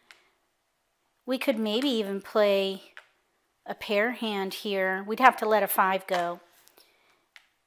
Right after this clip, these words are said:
And we have a joker, so I probably wouldn't play two pair hands, but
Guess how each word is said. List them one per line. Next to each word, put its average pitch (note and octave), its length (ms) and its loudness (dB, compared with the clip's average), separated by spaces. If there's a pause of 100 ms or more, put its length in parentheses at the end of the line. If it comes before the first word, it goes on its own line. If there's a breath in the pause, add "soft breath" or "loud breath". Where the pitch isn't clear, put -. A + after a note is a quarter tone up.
(560)
And G3 560 -4
we A3 120 -2
have A3 200 2
a G#3 80 0
joker, G#3+ 480 0
so G#3 240 2
I G3+ 80 6
probably C#4 380 4
wouldn't A3+ 320 -2
play G#3 240 2
two G#3+ 240 -6
pair G3 320 0
hands, F3+ 460 -6
but F#3+ 280 0